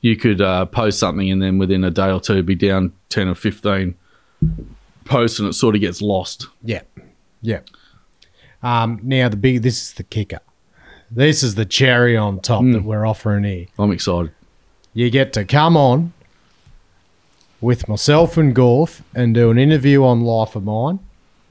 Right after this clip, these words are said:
Speaker 2: to talk about your business, the offer, the advert.
Speaker 1: Whatever you'd like.
Speaker 2: Whatever you want. However, however you wanna get your company message out there, um, and however you wanna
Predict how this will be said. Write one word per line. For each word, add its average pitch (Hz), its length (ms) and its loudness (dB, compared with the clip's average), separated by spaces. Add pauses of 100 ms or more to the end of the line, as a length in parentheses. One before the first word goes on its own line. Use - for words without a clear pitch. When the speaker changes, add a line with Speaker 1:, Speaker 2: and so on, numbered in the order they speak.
(880)
Speaker 2:
to 110 140 -4
talk 117 320 -2
about 104 400 -4
your 92 120 -8
business, 107 720 -2 (120)
the 113 160 -4
offer, 113 580 0 (140)
the 110 200 -4
advert. 107 560 -2 (120)
Speaker 1:
Whatever 214 280 -6
you'd 139 200 0
like. 143 280 0
Speaker 2:
Whatever 151 500 2
you 143 140 4
want. 127 240 4
However, 143 680 4
however 156 460 4
you 143 280 4
wanna 135 220 0
get 120 200 -2
your 131 220 2
company 123 460 0
message 117 460 -2
out 123 240 0
there, 151 240 0 (560)
um, 117 560 0 (760)
and 123 340 0
however 127 520 4
you 123 460 2
wanna 120 460 0